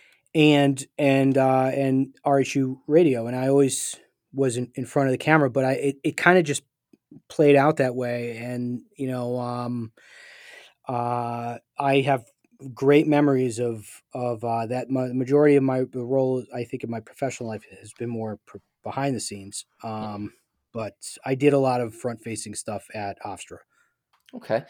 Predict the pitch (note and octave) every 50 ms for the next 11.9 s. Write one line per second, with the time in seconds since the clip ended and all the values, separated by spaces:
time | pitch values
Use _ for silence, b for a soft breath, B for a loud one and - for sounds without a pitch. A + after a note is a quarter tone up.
0 | B B B B B B - C3 C#3 C#3+ C#3 C#3 B2+ - _ - D#3+ F#3+ - -
1 | G#3+ F#3 G3 F3+ F3 E3 - F3+ C#3+ C#3+ A#2 C#3 B2 - C3+ B2 A2+ G2+ F2+ E2+
2 | F2 - - G#2+ G#2+ G#2 G2+ G2+ G2+ - A#2+ A#2+ B2 B2 B2 - - C#3+ - -
3 | C3+ A2 A2 G#2 - - C3 B2+ - B2 A2 G#2 - - - A#2 A2 - - A#2+
4 | G#2+ G2+ - A2 A2+ A2 G#2+ - - A2+ G#2+ G2+ G2 G2 G#2+ G#2+ G#2 G#2 G2 G#2
5 | G#2 F#2+ F#2+ G2 G2+ - - - G#2 F#2+ - - - G#2+ A2 A#2 A2 G2 F2+ B
6 | B B B B B B B - B2+ E3+ - - - - F#3+ F3+ E3+ - - -
7 | B2 C3+ C#3 C3 C#3 C3+ A#2+ A#2 - - - - E3+ F#3 G3+ E3 E3+ C3 A#2+ A#2+
8 | A2+ G#2+ G#2+ G#2+ G#2 - - A#2+ A#2 G#2+ - - A#2 G#2 G2+ G#2 - - C3 A#2+
9 | B2 B2+ C3 C#3 C#3 - C#3+ C3 - C3+ A#2 C3+ A#2+ B2+ B2 A#2+ - - B2+ B2
10 | B2+ B2+ B2 C3 A2+ - - A#2+ A2 A#2+ A#2+ A2+ A2+ G#2+ A#2 A2 - - A2+ G#2+
11 | A2 G#2+ G#2 F2+ - A2 A2 G#2+ G#2 F2 - - - A#2 G#2+ G#2 G2+